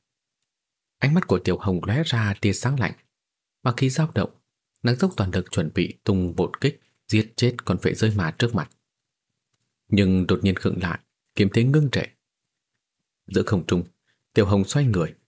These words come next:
một luồng công kích như chỉ mảnh treo chuông xẹt qua hông nàng, xé rách một phần y phục. Là một con phệ giới ma khác phá không đến tập kích nàng.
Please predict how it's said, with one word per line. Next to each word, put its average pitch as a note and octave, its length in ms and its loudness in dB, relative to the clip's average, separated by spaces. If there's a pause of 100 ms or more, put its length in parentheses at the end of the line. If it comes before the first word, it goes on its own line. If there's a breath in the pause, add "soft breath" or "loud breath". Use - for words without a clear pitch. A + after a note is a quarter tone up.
(440)
một G#2+ 140 4
luồng G2+ 160 4
công A#2 200 2
kích D#3+ 240 0
như G2 320 2
chỉ D#2 240 -2
mảnh E2 320 -4
treo E2+ 240 -2
chuông F2 220 0 (220 loud breath)
xẹt - 200 -2
qua F2+ 160 -4
hông E2 220 -2
nàng, D#2+ 180 -4 (340)
xé - 180 -2
rách F3 200 0
một G#2+ 160 2
phần G2+ 180 2
y C3 140 0
phục. - 320 -6 (1000)
Là A#2 100 2
một A2 220 2
con C#3+ 140 2
phệ F#2 160 0
giới A#2+ 160 0
ma G#2+ 240 -2
khác C#3+ 300 -2
phá C#3+ 260 -2
không F#2 360 0
đến C#3 280 2
tập - 200 -4
kích C3 160 -2
nàng. D#2+ 180 -6